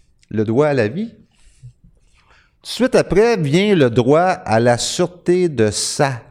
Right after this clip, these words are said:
personne. C'est assez extraordinaire, hein ? On nous dit, toutes les heures que tu vas respirer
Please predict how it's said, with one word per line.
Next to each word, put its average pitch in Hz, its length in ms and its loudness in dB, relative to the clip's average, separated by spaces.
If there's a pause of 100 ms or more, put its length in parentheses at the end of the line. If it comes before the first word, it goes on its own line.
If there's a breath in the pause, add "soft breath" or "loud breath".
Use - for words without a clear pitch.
(240)
personne. 104 640 -2
C'est - 140 -6
assez 151 280 -2
extraordinaire, 113 920 -2
hein ? 160 100 -6 (800 loud breath)
On 127 300 2
nous 139 160 2
dit, 208 600 -2 (840)
toutes 185 320 0
les 160 320 2
heures 143 680 2
que 127 120 0
tu - 180 -4
vas 123 400 2
respirer 131 1300 0